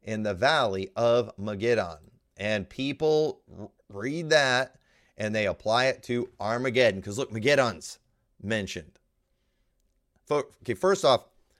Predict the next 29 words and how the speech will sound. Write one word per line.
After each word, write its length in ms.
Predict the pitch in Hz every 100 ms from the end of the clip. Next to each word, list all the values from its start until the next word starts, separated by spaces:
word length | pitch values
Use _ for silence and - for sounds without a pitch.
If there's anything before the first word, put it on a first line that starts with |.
| _ _
Megiddo 880 | 117 120 139 110 175 208 214 208 180 _ _ -
and 160 | 147
Jerusalem 680 | 123 147 156 151 - 151 151
are 140 | 113 110
two 200 | 147 139
completely 440 | 127 113 131 117
different 280 | 117 113 95
places. 460 | 113 101 85 82 - _ _ _ _ -
The 220 | 107 123
Valley 400 | 107 135 160 170
of 120 | 147
Armageddon 720 | 156 156 139 123 104 98 127 - _ _ 117
and 120 | 120
the 60 |
Valley 340 | 107 117 123 131
of 100 | 131
Jehoshaphat 720 | 131 120 131 104 92 98 85 -
are 100 | 101
two 220 | - 131
very 260 | 113 113 117
different 280 | 117 110 -
places. 360 | 117 101 85
The 60 | 87
Valley 340 | 95 104 120
of 160 | 117 -
Jehoshaphat 560 | 110 117 117 - 117
is 120 | 104 95
right 180 | 101
outside 480 | 104 - - 98 95